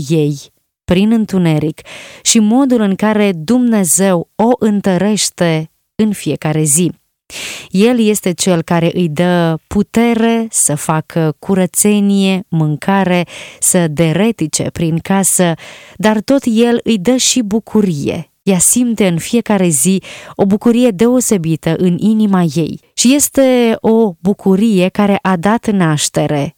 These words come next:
celor mai frumoase poezii. În ediția de astăzi vom asculta și o poezie interpretată de Mărioara Damian. Vă invit așadar să îi cunoașteți pe soții Damian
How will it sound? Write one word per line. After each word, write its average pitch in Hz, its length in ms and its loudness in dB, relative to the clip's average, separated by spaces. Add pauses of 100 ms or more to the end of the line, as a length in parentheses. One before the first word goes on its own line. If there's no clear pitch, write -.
(280)
celor 262 320 2
mai 185 180 2
frumoase 160 540 0
poezii. 156 580 0 (360)
În 190 200 2
ediția 185 560 0
de 170 180 0
astăzi 190 680 0
vom 208 320 2
asculta 196 560 0
și - 160 -2
o 185 100 2
poezie 160 800 -2
interpretată 170 920 -2
de 165 600 0
Mărioara 156 920 0
Damian. 151 640 -2 (440)
Vă 196 140 2
invit 202 260 2
așadar 185 500 0
să 175 360 -2
îi 196 100 -2
cunoașteți 190 720 -2
pe 151 120 -4
soții 160 520 -2
Damian 175 720 0